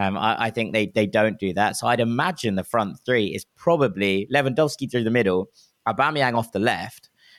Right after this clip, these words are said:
um, and, uh, probably Rafinha off the right,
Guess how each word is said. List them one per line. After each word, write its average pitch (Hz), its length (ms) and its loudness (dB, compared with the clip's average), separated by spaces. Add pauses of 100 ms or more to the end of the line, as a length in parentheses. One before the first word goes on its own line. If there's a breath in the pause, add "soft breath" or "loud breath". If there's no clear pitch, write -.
(140 soft breath)
um, 107 360 0
and, 120 400 -2 (460)
uh, 104 120 -8 (100)
probably 110 960 0
Rafinha 95 720 -2 (160)
off - 180 -10
the 98 100 -4
right, 85 400 -6